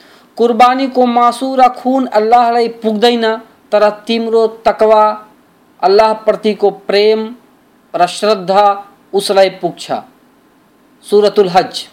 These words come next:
त प्रश्न यो भयो कि हामीहरूलाई कुर्बानी गर्दा नियतलाई शुद्ध पार्नुपर्छ,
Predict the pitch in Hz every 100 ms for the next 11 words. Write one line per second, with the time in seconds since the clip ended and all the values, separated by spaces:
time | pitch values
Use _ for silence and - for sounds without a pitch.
0 | _ _ _ _ _ _ _ _ _ _
1 | - 175 233 262 - 262 262 240 254 262
2 | 262 - _ _ _ - 226 233 254 240
3 | 240 254 240 240 247 240 - _ - 220
4 | 220 233 240 226 220 226 233 226 - -
5 | _ _ _ _ - 202 233 247 240 220
6 | 214 208 - 262 233 214 220 220 220 214
7 | 220 190 -